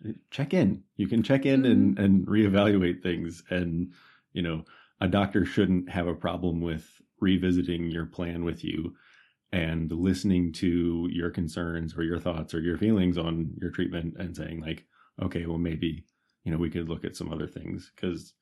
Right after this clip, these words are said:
Speaker 2: Yeah.
Speaker 1: you, well, I mean, I don't, we can edit this out if you don't wanna talk about it, but you, uh, not recently, but in, in the past year or so, have had some episodes with different things where, you know,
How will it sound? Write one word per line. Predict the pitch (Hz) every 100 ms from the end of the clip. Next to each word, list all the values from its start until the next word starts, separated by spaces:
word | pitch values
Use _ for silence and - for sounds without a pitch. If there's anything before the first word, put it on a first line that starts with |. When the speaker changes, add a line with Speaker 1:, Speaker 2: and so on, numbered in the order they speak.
| -
Speaker 2:
Yeah. | 202 - - _
Speaker 1:
you, | - 98 85 - _ _ _ _ _ _ _
well, | 92 85
I | 92
mean, | 82 82
I | 82
don't, | 85 _ _ _ _
we | 117
can | 110
edit | 104 95
this | 90
out | 95
if | 80
you | 98
don't | 98
wanna | 95
talk | 107 95
about | 95
it, | 101
but | 107 - 82 123 -
you, | 143 123 110 98 - -
uh, | 85 104 110 - _ _ _ -
not | 131 117 110
recently, | 107 117 98 92 92
but | 87 87
in, | 104 95 90 90
in | 92
the |
past | 87 87 82 - - _ _ -
year | 92 92
or | 90
so, | 90 82 87 90 - - -
have | -
had | 98 90
some | 92 90
episodes | 90 92 92 92 90 87 85 -
with | 95 87 - - _
different | 104 101 92
things | 95 101 95
where, | 92 92 92 90 - - - - _ -
you | -
know, | 82 87